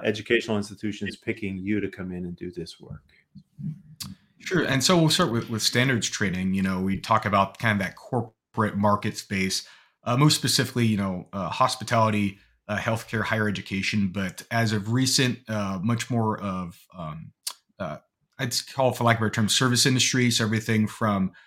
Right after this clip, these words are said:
Speaker 2: manufacturing, um, uh, public utilities and services. Um,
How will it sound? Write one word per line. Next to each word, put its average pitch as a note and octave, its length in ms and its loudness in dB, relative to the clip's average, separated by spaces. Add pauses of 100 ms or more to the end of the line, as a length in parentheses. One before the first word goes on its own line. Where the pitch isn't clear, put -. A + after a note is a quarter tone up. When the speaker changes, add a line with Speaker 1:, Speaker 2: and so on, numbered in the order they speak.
(180)
Speaker 2:
manufacturing, A#2 1000 2
um, F2 540 -6 (320)
uh, F#2 120 -8
public A#2 280 0
utilities A2+ 440 2
and G2 140 0
services. B2+ 760 0 (500)
Um, A#2+ 360 6